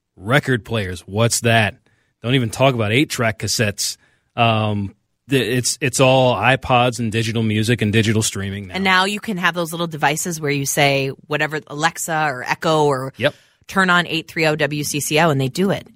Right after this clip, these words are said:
Speaker 1: Yep.
Speaker 2: Crazy. Mind blown. Anyway, New Year's. A lot of people get into the resolution. What you're gonna do, whether it's work out more, eat healthier, quit smoking.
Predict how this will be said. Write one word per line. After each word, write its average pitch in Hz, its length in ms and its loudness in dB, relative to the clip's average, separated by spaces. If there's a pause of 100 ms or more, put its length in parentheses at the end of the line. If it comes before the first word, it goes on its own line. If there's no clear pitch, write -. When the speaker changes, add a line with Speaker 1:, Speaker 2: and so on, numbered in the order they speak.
Speaker 1:
Yep. - 180 0 (380)
Speaker 2:
Crazy. 190 600 0 (1160)
Mind 180 300 0
blown. 135 400 -10 (480)
Anyway, 180 400 -2 (640)
New 277 160 2
Year's. 151 640 0 (400)
A 180 40 -8
lot 196 140 4
of 202 60 -10
people 196 220 -8
get 170 180 -2
into 165 320 -8
the 151 260 -8
resolution. 143 960 -4 (880)
What 160 240 0
you're 165 120 -4
gonna 160 180 -2
do, 131 280 -2
whether 135 280 0
it's 131 260 -8
work 180 320 -2
out 156 240 2
more, 139 380 -8
eat 190 200 -8
healthier, 143 760 2
quit 190 240 0
smoking. 143 720 -2